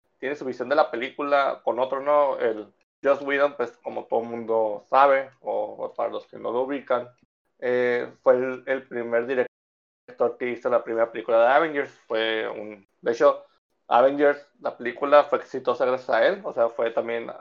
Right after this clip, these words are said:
o sea, si Robert Downey junior inició la, la, en lo que fue el M C U, eh, Joss Whedon hizo que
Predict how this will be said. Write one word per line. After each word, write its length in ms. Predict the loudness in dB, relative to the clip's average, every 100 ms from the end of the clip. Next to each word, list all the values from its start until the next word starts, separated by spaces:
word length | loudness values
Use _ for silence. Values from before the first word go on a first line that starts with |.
| -16 -10
o 440 | -8 -8 -8 0
sea, 200 | 4 2
si 260 | 2 -6 -6
Robert 300 | -8 0 0
Downey 220 | 0 0
junior 360 | -2 0 -2 -2 _ _ _ _
inició 480 | -10 -8 -6 0 2
la, 320 | 6 6 4 0
la, 480 | -6 -6 -6 -8 -12 _ _ -12
en 120 | -2
lo 140 | 0
que 80 | 0
fue 200 | -4 -2
el 40 | -2
M 140 | -6
C 280 | -6 -2 0
U, 240 | 0 -2 _ _ _ _ _
eh, 360 | -4 -2 -2 2
Joss 220 | 2 2
Whedon 420 | -2 2 2 2 -6
hizo 400 | -6 0 -2 0
que 480 | 0 2 0 -2